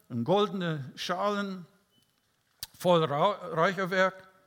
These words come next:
Das sind die Gebete der Heiligen. Und sie sangen ein neues Lied. Und hier kommt das Lied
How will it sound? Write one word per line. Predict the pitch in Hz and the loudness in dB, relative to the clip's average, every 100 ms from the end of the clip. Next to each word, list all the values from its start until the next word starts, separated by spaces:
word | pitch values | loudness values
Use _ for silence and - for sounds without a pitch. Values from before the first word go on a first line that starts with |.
| _ _ _ _ _ | _ _ _ _ _
Das | 147 139 | 0 0
sind | 196 165 | -2 0
die | 165 143 120 - _ _ | 2 0 -2 -10 _ _
Gebete | - 104 185 196 156 | -6 0 2 0 -4
der | 131 | -4
Heiligen. | 147 180 151 135 170 233 - _ _ _ _ _ - - _ | 0 2 2 -2 -4 -8 -10 _ _ _ _ _ -20 -20 _
Und | - 175 | -2 2
sie | 160 | 4
sangen | 147 226 285 302 294 | 4 4 2 0 0
ein | 196 180 | 2 4
neues | 180 220 233 - | 4 4 2 0
Lied. | 180 123 | -2 0
Und | 127 | -2
hier | 147 247 247 | 0 2 2
kommt | 190 208 185 | -2 -4 -2
das | 175 - | -2 -4
Lied | 123 92 | -6 -8